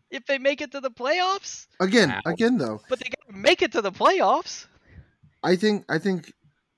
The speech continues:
Speaker 2: with Allen, I think that you manage his workload. I think that's the biggest thing with
Speaker 3: Yeah.
Speaker 2: Price was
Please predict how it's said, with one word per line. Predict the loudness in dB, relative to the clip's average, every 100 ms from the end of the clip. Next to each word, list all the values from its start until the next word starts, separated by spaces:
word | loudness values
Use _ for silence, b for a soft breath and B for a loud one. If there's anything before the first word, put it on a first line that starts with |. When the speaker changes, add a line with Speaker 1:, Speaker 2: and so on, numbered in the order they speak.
| _
Speaker 2:
with | -6 -4 -2
Allen, | 0 0 -2 -4 -8 _ _ _ _ _ _ _ _ _ _ _ _ _ _ -4
I | -2
think | -4 -8
that | -12 -10 -8
you | -4
manage | -2 -2 -4 -6
his | -6
workload. | -6 -6 -8 -8
I | -8
think | -6
that's | -6 -6
the | -4
biggest | -4 -4
thing | -6 -8
with | -8
Speaker 3:
Yeah. | -8
Speaker 2:
Price | -8 -8
was | -12